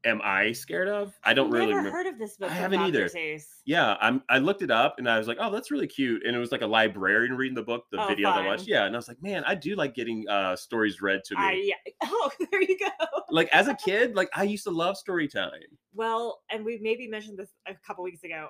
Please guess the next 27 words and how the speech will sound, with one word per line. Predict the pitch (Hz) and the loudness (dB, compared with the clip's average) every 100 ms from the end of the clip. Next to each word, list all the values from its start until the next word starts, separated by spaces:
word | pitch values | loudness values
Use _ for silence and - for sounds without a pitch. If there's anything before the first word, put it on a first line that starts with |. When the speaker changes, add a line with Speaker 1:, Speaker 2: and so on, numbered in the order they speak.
| - | -8
Speaker 2:
I | 202 220 | -6 -6
had | 247 262 | -8 -10
a | 202 | -10
toy | - 226 214 190 | -10 -6 -4 -4
that | 143 | -6
would | 170 165 | -8 -12
read | 165 180 - | -16 -18 -18
to | 262 | -20
me. | 285 311 339 359 - | -18 -16 -16 -16 -4
Speaker 1:
Oh, | 214 | -2
yeah, | 247 285 370 | 0 0 2
yeah, | 349 349 | 2 2
yeah, | 339 | 0
Speaker 2:
And, | 349 | -2
Speaker 1:
yeah. | 339 - | -2 0
Speaker 2:
but | - | -2
then | 247 | -2
also, | 214 302 - 226 | -6 -8 -6 -6
my | 214 226 196 | -2 -4 -4
big | 247 190 | -8 -8
brother | 202 220 254 220 185 180 - | -8 -6 -4 -2 -2 -4 -6
was | 190 196 170 | -6 -6 -6
reading | 196 190 185 175 | -8 -6 -6 -6
before | 185 185 180 | -10 -8 -12
he | 180 | -12
could | 160 | -16
walk. | 156 139 78 | -12 -12 -14